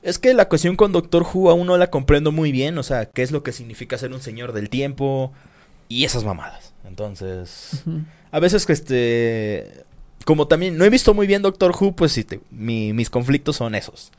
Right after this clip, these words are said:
Speaker 2: Ujú.
Speaker 1: Porque desconozco muchas.
Speaker 2: Yo, yo he visto desde, digamos, el relanzamiento, que es con,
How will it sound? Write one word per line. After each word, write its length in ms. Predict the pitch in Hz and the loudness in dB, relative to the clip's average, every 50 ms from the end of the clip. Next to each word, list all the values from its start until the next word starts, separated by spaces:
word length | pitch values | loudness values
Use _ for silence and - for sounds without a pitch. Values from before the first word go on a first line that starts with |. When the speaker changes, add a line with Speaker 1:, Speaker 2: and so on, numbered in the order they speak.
| _ _ _ _ _ _ _ | _ _ _ _ _ _ _
Speaker 2:
Ujú. 180 | 165 151 175 214 | 0 0 2 2
Speaker 1:
Porque 360 | 226 196 - - 107 101 98 | 0 -2 -2 -4 -4 -2 -2
desconozco 760 | 107 110 - - - 123 135 139 131 127 - - 110 98 - - | -2 -2 -2 2 2 2 4 4 4 4 2 0 -2 -4 -4 -8
muchas. 580 | - 110 107 - - 104 98 98 98 - - - - | -12 -12 -12 -10 -12 -12 -12 -12 -14 -18 -12 -6 2
Speaker 2:
Yo, 280 | 175 185 190 208 214 | 6 6 6 6 6
yo 340 | 220 269 - 185 180 220 220 | 2 -2 -6 2 4 6 6
he 140 | 220 220 220 | 8 6 6
visto 400 | 208 208 202 196 - - 208 202 | 4 2 0 -2 0 2 2 2
desde, 640 | 190 180 180 170 165 160 160 165 160 156 156 151 151 | 4 2 0 -2 -2 0 0 2 2 2 2 0 0
digamos, 380 | 147 151 151 156 160 165 160 156 | 0 0 0 2 2 0 2 4
el 220 | 156 156 156 156 | 6 6 6 6
relanzamiento, 1040 | 156 160 160 156 156 160 160 156 156 165 160 165 180 190 196 190 180 - 233 269 240 | 6 4 4 4 4 2 2 0 0 0 2 2 2 4 2 2 2 2 0 0 0
que 100 | - 175 | -2 -6
es 140 | 165 156 - | -6 -6 -8
con, 640 | - - 170 165 165 160 160 160 156 160 160 160 | -8 -6 -4 -4 -4 -4 -4 -4 -4 -6 -6 -8